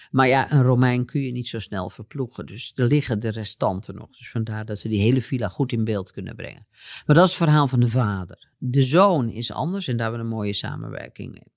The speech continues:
Maar hij zit op een ander niveau dan de lokale bevolking. Natuurlijk, de lokale bevolking zijn de jongens die inmiddels bij ons werken. Ieder jaar heb ik jonge jongens die ik, ja, uit, uit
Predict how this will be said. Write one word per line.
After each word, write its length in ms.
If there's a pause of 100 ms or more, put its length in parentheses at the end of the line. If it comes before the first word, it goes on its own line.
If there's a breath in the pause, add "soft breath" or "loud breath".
Maar 420 (520 soft breath)
hij 260
zit 220
op 120
een 100
ander 300
niveau 480
dan 160
de 80
lokale 380
bevolking. 640 (120)
Natuurlijk, 380
de 60
lokale 360
bevolking 600
zijn 320 (100)
de 140
jongens 600
die 220
inmiddels 420
bij 200
ons 200
werken. 380
Ieder 220
jaar 160
heb 120
ik 120
jonge 380
jongens 520 (580 loud breath)
die 340
ik, 360 (100)
ja, 260
uit, 380
uit 400